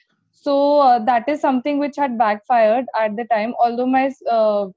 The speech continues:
my narration of the story was very confident, but the base of it wasn't right,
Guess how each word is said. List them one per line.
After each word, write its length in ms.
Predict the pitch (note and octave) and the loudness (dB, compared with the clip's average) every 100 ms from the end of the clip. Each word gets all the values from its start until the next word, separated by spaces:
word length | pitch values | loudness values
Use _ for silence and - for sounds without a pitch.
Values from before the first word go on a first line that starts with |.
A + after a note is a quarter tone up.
| - | -6
my 160 | B3 B3+ | -2 0
narration 400 | B3 A#3+ A#3+ C4+ | 0 -4 -6 -6
of 100 | B3 | -6
the 80 | |
story 260 | C4 C4 B3+ | -6 -4 -2
was 120 | C4+ | -4
very 220 | A#3+ A#3 | -4 -6
confident, 560 | B3+ B3 A#3 C4 D4 C#4+ | -4 -4 -4 -6 -6 -4
but 180 | C#4 A#3 | -6 -6
the 80 | B3+ | -8
base 480 | G#3 A3+ A#3 C4 | -6 -4 -4 -4
of 140 | C#4+ C#4 | -6 -6
it 120 | C#4+ | -6
wasn't 400 | C4+ B3 A#3+ C4 | -2 -2 -2 -4
right, 280 | B3+ B3 C#4 | -2 -2 -4